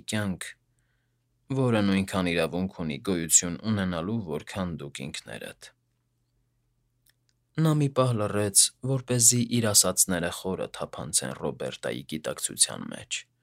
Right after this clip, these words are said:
Ես հավատացած եմ, որ դուք դեռ կքննարկեք այդ հարցը անհրաժեշտ լրջությամբ, դուք և ձեր ամուսինը։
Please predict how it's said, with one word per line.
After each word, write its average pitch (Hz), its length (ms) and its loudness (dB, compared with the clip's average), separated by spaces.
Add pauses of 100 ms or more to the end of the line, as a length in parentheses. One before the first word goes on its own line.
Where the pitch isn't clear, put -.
(180)
Ես 113 220 6
հավատացած 95 680 0
եմ, 55 160 -6 (760)
որ 143 220 -2
դուք 127 260 -2
դեռ 104 220 0
կքննարկեք 95 800 -4
այդ - 240 -4
հարցը - 400 -4
անհրաժեշտ 82 720 -2
լրջությամբ, - 760 -2 (600)
դուք 80 140 -6
և 92 160 -2
ձեր 71 180 -2
ամուսինը։ 65 600 -2